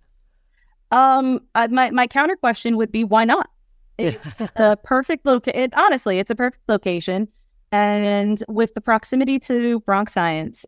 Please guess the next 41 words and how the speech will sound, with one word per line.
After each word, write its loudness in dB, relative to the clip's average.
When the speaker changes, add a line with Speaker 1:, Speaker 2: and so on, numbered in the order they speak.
Speaker 1:
and 0
Lehman 0
College, -4
um, 0
and -2
not 4
to -2
mention 0
other 4
schools -4
in -2
the -2
area. -2
So -4
we -2
don't 2
want -2
to, -14
we -4
don't 0
just 0
wanna 0
focus -4
on -2
these -6
two -10
schools, -12
but 6
the -6
proximity 0
to -18
two -4
really 0
great -2
schools, -4
um, 0
and 2
the 2
assistance -2
of -8
parks -2